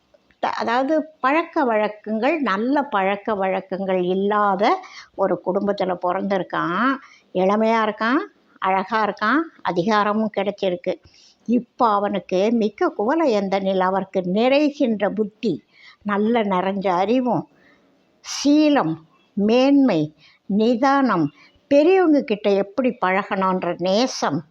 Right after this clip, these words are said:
ஈகை குணம், இதெல்லாம் வருமா?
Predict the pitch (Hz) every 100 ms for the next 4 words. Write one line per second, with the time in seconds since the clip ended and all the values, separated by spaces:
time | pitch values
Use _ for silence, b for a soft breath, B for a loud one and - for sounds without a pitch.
0 | _ 220 247 320 320 269 208 180 160 160
1 | b b b - 214 214 190 196 254 254
2 | 185 180 190 165 160 180 160 -